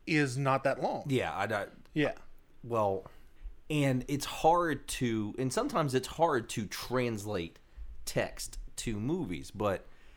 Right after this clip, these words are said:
Speaker 2: one of the things that had been developed in the animated series was sort of a relationship between Barbara Gordon, Batgirl, and, and Batman. Well, spoiler alert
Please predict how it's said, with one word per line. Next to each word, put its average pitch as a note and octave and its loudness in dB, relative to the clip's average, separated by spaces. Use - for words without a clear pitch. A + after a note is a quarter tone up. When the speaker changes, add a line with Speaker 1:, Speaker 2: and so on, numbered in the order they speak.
Speaker 2:
one B2+ 2
of F3 4
the D#3 4
things C3 2
that A2+ 2
had G#2+ -4
been G#2+ 0
developed G2 -2
in F2+ -6
the F2 -8
animated G#2+ -2
series D2+ -8
was F2+ -2
sort A#2+ 0
of A2 0
a G#2+ 2
relationship F#2 -2
between E2+ -8
Barbara G2 -2
Gordon, F#2+ -4
Batgirl, D#2 -8
and, G2 -8
and G#2 -8
Batman. E2 0
Well, A2+ 4
spoiler E3+ 2
alert E2 -4